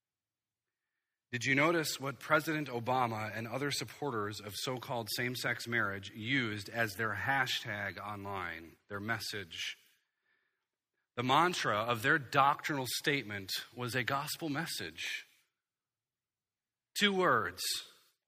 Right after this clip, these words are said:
"Love wins." And we have to ask the question, as my father-in-law pointed out to me yesterday, if love wins, then who loses?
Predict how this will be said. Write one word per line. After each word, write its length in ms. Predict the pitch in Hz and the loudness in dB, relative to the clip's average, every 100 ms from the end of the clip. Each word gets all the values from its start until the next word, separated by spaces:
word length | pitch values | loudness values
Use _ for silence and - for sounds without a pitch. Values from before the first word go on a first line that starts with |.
| _ _ _ | _ _ _
"Love 360 | 123 147 143 | 4 4 4
wins." 420 | 131 117 90 82 - - - _ _ _ _ _ _ _ _ _ _ _ _ _ _ _ _ _ _ _ _ _ _ _ - _ _ _ - | -2 -2 -4 -8 -8 -8 -10 _ _ _ _ _ _ _ _ _ _ _ _ _ _ _ _ _ _ _ _ _ _ _ -20 _ _ _ 4
And 80 | 147 | 12
we 80 | |
have 160 | 170 220 | 12 12
to 100 | 220 | 12
ask 240 | 208 208 | 12 10
the 60 | 190 | 2
question, 800 | - 208 208 - 156 117 123 135 - - _ _ _ _ _ _ _ _ _ _ _ - | 8 10 10 6 4 4 2 -4 -10 -20 _ _ _ _ _ _ _ _ _ _ _ -8
as 140 | 113 | -2
my 100 | 120 | -2
father-in-law 540 | 117 131 135 123 117 113 | 4 6 6 4 0 0
pointed 320 | 127 120 113 | -2 -2 -2
out 140 | 107 | -2
to 100 | 117 | -4
me 100 | 117 | -2
yesterday, 640 | 107 104 - 107 107 110 107 - | 0 0 -2 -2 0 0 -2 2
if 220 | 156 127 | 2 4
love 320 | 156 220 196 | 8 8 6
wins, 460 | 165 202 147 135 123 | 6 8 8 6 2
then 140 | 156 | 2
who 260 | 131 233 233 | 2 0 4
loses? 640 | 202 226 202 123 104 82 | 6 6 4 0 -2 -4